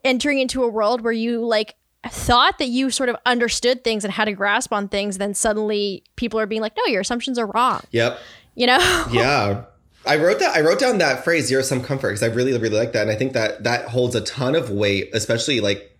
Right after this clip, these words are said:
Speaker 2: through the lens of, like, queerness in the South, where, where I think that, uh, maybe, like, the one nuance I would add to that is that people either, well,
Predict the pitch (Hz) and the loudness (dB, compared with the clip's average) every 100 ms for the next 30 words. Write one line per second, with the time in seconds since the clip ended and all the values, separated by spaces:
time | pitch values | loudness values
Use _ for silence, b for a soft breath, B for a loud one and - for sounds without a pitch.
0 | - 117 107 104 104 101 98 101 101 117 | -6 -2 0 0 0 -2 -2 -4 -2 -2
1 | 110 104 101 - b b b b b b | 0 -2 -2 -8 b b b b b b
2 | 131 123 107 127 123 120 113 - 127 117 | 0 0 0 0 0 -2 -4 -2 0 2
3 | 107 B B B B - 151 156 196 - | 0 B B B B -2 -2 0 -2 2
4 | 165 - 143 135 143 185 185 147 123 135 | 2 2 0 0 2 2 2 0 2 2
5 | 139 135 120 117 113 101 120 120 107 107 | 2 2 0 0 -2 0 -2 0 0 0
6 | 113 - - _ _ - 156 165 160 131 | -2 -4 -12 _ _ -8 -4 -2 0 2
7 | 123 120 117 117 B B B 123 127 | 2 2 0 -4 B B B -4 -4